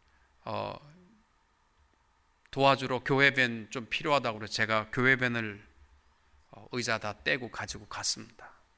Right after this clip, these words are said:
아침에 여덟 시에 월요일 날 그 집에 가서 문을 두드리니까 아들 셋하고 다 자고 있더라고요. 들어가 보니까 아무것도 안 싸놨어.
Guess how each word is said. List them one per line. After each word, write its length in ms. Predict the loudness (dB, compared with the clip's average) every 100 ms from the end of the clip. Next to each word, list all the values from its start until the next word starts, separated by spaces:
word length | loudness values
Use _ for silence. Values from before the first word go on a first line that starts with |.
| _ _ _ _ _ _ _ _ -16 -4
아침에 600 | 0 2 4 2 2 -2 -16 _ _ _ _ _ _ _ _ -20 _ _ -4
여덟 240 | 0 0
시에 200 | 2 2
월요일 420 | 2 2 0 0 -2
날 240 | -4 -8 -16 -20 _ _ _ _ _
그 120 | -4
집에 220 | -2 0
가서 200 | 0 0
문을 320 | -4 -4 -6 -6
두드리니까 720 | -8 -6 -6 -6 -8 -12 -12 -20 _ _ _ _ _ _ _ _ _ _ -20 _
아들 340 | 0 0 2 0
셋하고 460 | 0 0 -2 -6
다 220 | -4 -2 0
자고 340 | 0 0 -2
있더라고요. 480 | -4 -6 -8 -10 -20 -20 _ _ _ _ _ _ _ _ _ _ _ -4
들어가 300 | 4 6 6
보니까 500 | 4 0 0 -2 -4 -18 _ _ _ _ _ _ -8
아무것도 880 | -2 2 4 4 6 6 6 2 0
안 120 | 0
싸놨어. 460 | -2 -4 -8 -12